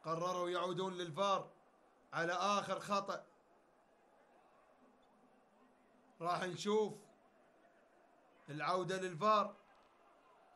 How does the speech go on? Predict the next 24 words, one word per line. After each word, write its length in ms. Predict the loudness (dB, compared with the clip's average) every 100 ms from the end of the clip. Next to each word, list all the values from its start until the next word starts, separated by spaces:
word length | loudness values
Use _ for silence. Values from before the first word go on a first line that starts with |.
| -8
راح 180 | -6
نشوف 400 | -4 -4 -4 -4
العودة 340 | 0 0 0 -2
للفار 520 | -4 -2 0 0 -2 -12 -20 -20 _ -18 -8
أو 140 | -6
الفي 260 | -4 -4 -4
بي 240 | -2 0
اس 240 | 0 -2 -18 -20 -18
في 100 | -16
كرة 280 | -10 -10 -10
اليد. 300 | -8 -6 -6 -10 -20 -20 _ _ _ _ _ _ _ _ _
بس 160 | -20 -18
الظاهر 360 | -12 -8 -6 -6
إن 140 | -8
اللقاء 500 | -8 -10 -8 -8 -8
ما 160 | -8 -8
في 160 | -10
في 160 | -12 -14
بي 200 | -16 -18
اس، 240 | -20 -20 -20 _ _ _ _ _ -20 -20 -20 -20 -18 -18 -18 -20 -20 -20 -20 -20 -20 -16
ماكو 380 | -6 -2 -2 -4
في 160 | -10 -8
بي 240 | -8 -10
اس 260 | -12 -14